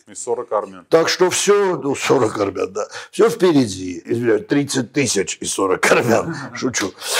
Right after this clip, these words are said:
Speaker 2: А, значит, э, дальше будет какое-то понижение взаимодействия Армении и России. Дело в том, что способом присутствия России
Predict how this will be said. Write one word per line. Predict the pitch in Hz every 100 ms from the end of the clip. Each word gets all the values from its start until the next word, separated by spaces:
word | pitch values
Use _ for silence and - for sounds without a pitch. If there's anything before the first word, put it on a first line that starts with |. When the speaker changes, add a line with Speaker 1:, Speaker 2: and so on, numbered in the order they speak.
| - -
Speaker 2:
А, | 151 147 147 143 120
значит, | 127 135 151 165 156 -
э, | 139 147 131 131 127 123
дальше | 127 165 190 214 - 180 175 160
будет | 147 175 165 160
какое-то | - 147 - 185 185 180 151
понижение | 131 127 123 113 151 151 139 127 113 107
взаимодействия | 101 101 104 107 107 113 135 123 120 110 101 101
Армении | 98 104 117 113 110 104 104 -
и | 101 98 98 98
России. | 107 101 - 113
Дело | 104 123 131
в |
том, | 190 180
что | - 139
способом | - - - 185 - 143 135 117 104
присутствия | 123 117 - 160 - - 107 98
России | 101 104 - - 113 82 -